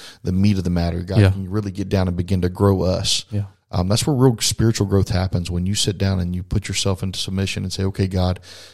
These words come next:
Speaker 1: this is my man, this is my woman of God. Um, I am going to submit myself to them.
Speaker 2: Mm.
Speaker 1: It's not about me right now. It's about what you can teach me. What can I learn from you, God?"
Speaker 2: Yeah, that's very, very good stuff.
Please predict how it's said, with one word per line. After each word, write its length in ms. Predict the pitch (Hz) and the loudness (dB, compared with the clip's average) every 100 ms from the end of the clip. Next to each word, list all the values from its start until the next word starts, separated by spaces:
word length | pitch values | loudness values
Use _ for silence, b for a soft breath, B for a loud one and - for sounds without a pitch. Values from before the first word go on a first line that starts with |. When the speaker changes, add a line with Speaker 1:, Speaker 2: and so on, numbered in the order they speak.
| B | B
Speaker 1:
this 240 | 107 117 107 | 2 4 2
is 140 | 92 | 2
my 160 | 95 95 | 2 2
man, 320 | 92 95 92 | 2 0 0
this 180 | 92 98 | -4 -4
is 80 | |
my 100 | 87 | -4
woman 280 | 87 90 90 | -2 -2 -2
of 80 | 87 | -2
God. 340 | 92 87 87 - B B - | 0 0 -2 -8 B B -2
Um, 260 | 92 87 90 | 0 0 0
I 200 | - 98 110 | 2 2 2
am 380 | - 95 90 90 | 2 4 2 0
going 400 | - 95 95 90 | -2 0 2 0
to 140 | - | -2
submit 360 | - 92 92 90 | -2 -2 -2 -2
myself 480 | 92 82 - 87 - | -4 -2 -2 -4 -4
to 100 | - | -6
them. 240 | 87 98 | -2 -2
Speaker 2:
Mm. 160 | 92 - | -2 -8
Speaker 1:
It's 120 | - | -4
not 200 | 104 104 | 2 2
about 260 | 101 104 107 | 2 -2 -2
me 140 | 104 | -4
right 180 | 87 90 | -4 -2
now. 220 | 90 90 | -2 -2
It's 180 | - - | -6 -6
about 260 | 98 92 - | 0 0 0
what 300 | 92 92 95 | -4 -6 -4
you 180 | 92 | -4
can 200 | 92 92 | -4 -6
teach 320 | 90 95 - 98 | -4 -6 -4 -2
me. 100 | 92 | 0
What 260 | 104 104 | 0 0
can 140 | - 101 | -2 0
I 120 | 92 | 0
learn 260 | 92 92 | 0 -2
from 200 | 90 92 | -4 -6
you, 120 | 90 90 | -4 -6
God?" 320 | 92 101 104 _ - | -8 -10 -14 _ 2
Speaker 2:
Yeah, 220 | 101 95 - _ - | 2 2 -4 _ -8
that's 180 | 104 | -8
very, 300 | - 107 104 | -2 0 0
very 300 | 104 110 107 | 0 0 0
good 280 | 101 107 104 | 0 0 -2
stuff. 340 | - 107 101 | 0 0 0